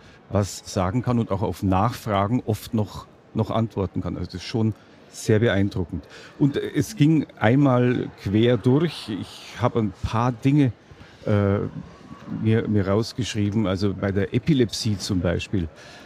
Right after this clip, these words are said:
äh, hat man bisher viel über Schlafentzug und Anfallsrisiko gesprochen. Es scheint so zu sein, dass tatsächlich so ein Schlafrhythmuswechsel eigentlich entscheidender ist als der Schlafentzug.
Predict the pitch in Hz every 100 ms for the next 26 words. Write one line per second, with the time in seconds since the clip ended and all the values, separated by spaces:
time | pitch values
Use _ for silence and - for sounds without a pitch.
0 | - - 101 92 98 107 107 135 - 113
1 | 92 147 143 127 98 - 92 107 - 101
2 | 92 - 156 180 - - - - - -
3 | - 98 104 120 - 95 98 - - -
4 | - 101 120 131 123 107 113 - 110 -
5 | 113 98 - 113 120 - 117 123 95 107
6 | 120 - - - - 101 113 - 117 127
7 | - 107 - 101 107 - 143 - 151 120
8 | - 92 - - 107 - 104 131 113 -
9 | 98 110 101 107 143 120 110 95 98 -
10 | 98 113 95 104 - 113 92 - - 165